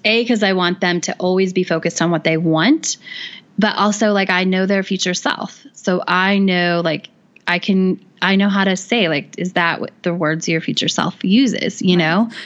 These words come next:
Speaker 2: Can I stop
Speaker 1: But
Speaker 2: you for a sec?
Speaker 1: Yeah.
Speaker 2: So there, I wanna just highlight more about how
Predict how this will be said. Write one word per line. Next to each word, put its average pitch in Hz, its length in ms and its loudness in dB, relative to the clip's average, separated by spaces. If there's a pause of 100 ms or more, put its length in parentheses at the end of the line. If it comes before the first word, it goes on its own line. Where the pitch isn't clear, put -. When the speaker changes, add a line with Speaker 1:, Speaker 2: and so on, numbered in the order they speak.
Speaker 2:
Can 233 120 0
I 233 60 0
stop 226 240 0
Speaker 1:
But 233 60 -4
Speaker 2:
you 240 40 0
for 226 160 -2
a 196 60 -2
sec? 190 400 -4 (480)
Speaker 1:
Yeah. 190 320 2
Speaker 2:
So 220 240 0
there, 208 320 -2
I 202 100 2
wanna 226 280 0
just 214 320 -4
highlight 196 680 -2 (300)
more 190 320 0
about 180 320 0
how 180 720 0